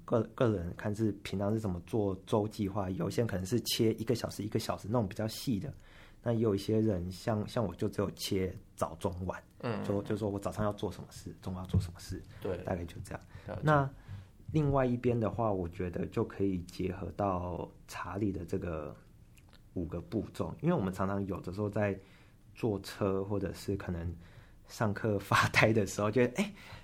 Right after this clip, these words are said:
Speaker 1: 突然有一个新的想法。
Speaker 2: 对，对。
Speaker 1: 那我，那我可能因为说还要做其他事，那我可能就可以，那我可能就可以说先写在左半边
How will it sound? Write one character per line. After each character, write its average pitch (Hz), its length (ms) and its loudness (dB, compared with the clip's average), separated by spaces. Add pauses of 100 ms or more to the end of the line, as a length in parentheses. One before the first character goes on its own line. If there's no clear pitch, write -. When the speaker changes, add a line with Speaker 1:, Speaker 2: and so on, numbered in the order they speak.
(100)
Speaker 1:
突 - 100 0
然 175 160 6
有 120 120 6
一 120 80 6
个 131 100 4
新 165 240 0
的 143 100 4
想 - 320 -2
法。 - 280 0 (400)
Speaker 2:
对， 98 400 2
对。 98 80 -6 (220)
Speaker 1:
那 131 120 6
我， 117 160 6
那 131 80 6
我 127 60 6
可 123 120 -4
能 95 100 0
因 110 80 2
为 117 100 0
说 107 180 0
还 98 140 -2
要 98 80 0
做 104 180 0
其 - 140 -6
他 85 80 -4
事， - 160 -8
那 101 100 0
我 95 60 0
可 95 120 -6
能 87 100 -8
就 101 120 0
可 95 160 2
以， 95 160 0 (720)
那 120 140 2
我 101 60 4
可 98 140 -6
能 90 60 -2
就 113 100 -2
可 107 120 0
以 92 40 2
说 101 160 -2
先 110 260 0
写 110 220 -2
在 95 240 -2 (200)
左 87 200 -4
半 90 300 2
边 82 160 -4